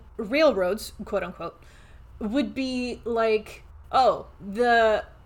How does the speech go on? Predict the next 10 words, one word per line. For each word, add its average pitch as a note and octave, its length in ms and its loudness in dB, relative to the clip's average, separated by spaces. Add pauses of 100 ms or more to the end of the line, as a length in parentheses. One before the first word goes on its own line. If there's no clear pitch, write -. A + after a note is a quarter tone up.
(120)
the A#3 140 0
water, D#4 600 2 (640)
A A#3 100 0
K A#3 200 -2
A A3 40 0
the G#3+ 120 -2
story, A#3+ 560 2 (100)
needs B3+ 440 -2 (120)
to A3+ 460 4 (260)
get A#3+ 280 2